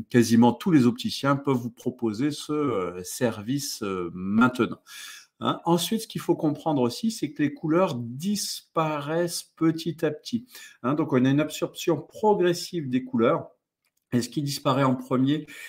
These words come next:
c'est le rouge. Et c'est ce qui fait qu'à vingt, une vingtaine de mètres, on a pas mal de choses qui ont disparu. Ça commence à être pas mal bleu. Et à quarante mètres,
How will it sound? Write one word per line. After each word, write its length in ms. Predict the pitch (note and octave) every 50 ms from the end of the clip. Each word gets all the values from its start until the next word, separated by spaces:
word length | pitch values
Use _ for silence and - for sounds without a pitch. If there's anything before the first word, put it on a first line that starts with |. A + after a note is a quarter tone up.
| - - -
c'est 520 | - - - - F3+ F3 F3 F3 E3+ D#3 D3
le 240 | D3 C3 B2 B2+
rouge. 580 | B2 - - A#2 C#3+ F3+ G3 G3 F3 E3+ E3+ - -
Et 240 | D#3+ E3+ F3+ F3+ E3+
c'est 200 | - - D#3+ D3+
ce 80 | -
qui 140 | - C#3+ B2+
fait 260 | - - E3 E3+ F3+
qu'à 220 | - E3 D#3 D3+ C3+
vingt, 400 | A2+ A2 A#2 C#3 D3+ C#3+ C#3+ D3
une 180 | D3 C3+ B2+
vingtaine 400 | A#2+ C3+ D#3 D#3+ D#3 E3+ E3 D#3+
de 80 | C#3 C3+
mètres, 280 | C3 C#3+ D#3 D3+ - C#3
on 60 | C#3
a 60 | D3
pas 240 | C#3+ - - F#3 F3+
mal 280 | F#3 F#3 F#3 F3+ E3+ D3+
de 80 | D3
choses 320 | C#3+ - G#3 E3 D#3+ D#3+ -
qui 120 | - C#3+
ont 360 | C3+ C3 B2+ A#2 A2 A2 A2
disparu. 580 | A2 G#2+ A#2 C3 C3 - - C3 A#2+ B2 D3+ D#3
Ça 160 | D3+ - C3
commence 380 | - - B2+ B2+ C3+ B2+ - -
à 20 |
être 140 | C#3+ - _
pas 100 | D3 C#3
mal 240 | B2+ A#2+ A2 G2 F#2+
bleu. 220 | G2+ A#2+ C3+ - - - - - - - _ -
Et 240 | F3 F#3+ F#3+ - -
à 140 | - A#2+ A#2+
quarante 500 | - - - E3+ D#3+ C#3+ C3 B2 B2 -
mètres, 460 | B2+ C3 D3 D3+ D3+ - - - -